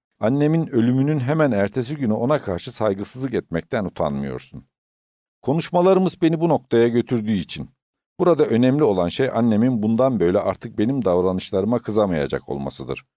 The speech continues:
Bugün ya da bir yıl sonra bu evlilik gerçekleşebilir, Thomas. Annem haklı olduğu için değil, görüşlerine saygılı olduğum için sağlığında dinledim onu. İnan bana doğru söylüyorum.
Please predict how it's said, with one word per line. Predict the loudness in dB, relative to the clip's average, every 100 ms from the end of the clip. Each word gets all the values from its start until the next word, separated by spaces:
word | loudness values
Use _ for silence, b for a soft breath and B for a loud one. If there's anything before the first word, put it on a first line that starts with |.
| _ _ _ _
Bugün | -4 0 2
ya | 4 4
da | 2
bir | 0 0
yıl | 0
sonra | 0 -2 0 -2
bu | 0
evlilik | 0 0 -2 -2
gerçekleşebilir, | -2 -2 -2 -4 -4 -2 -4 -6 -10 -10 -4
Thomas. | -4 -4 -10 -20 _ _ _
Annem | -4 0 0
haklı | -2 -4 0
olduğu | 2 2 0 -2
için | -2 -2 0
değil, | -2 -8 _ _ -2
görüşlerine | 0 0 0 0 0 0
saygılı | 0 2 2 2
olduğum | 2 0 -2 -4
için | -4 -8
sağlığında | -2 0 2 2 0 0
dinledim | 0 -2 -2 -6
onu. | -8 -12 _ _ _ _ _ _ -2
İnan | 2 2 2 0
bana | 0 2 2
doğru | 2 0
söylüyorum. | -2 -4 -4 -6 -8 -12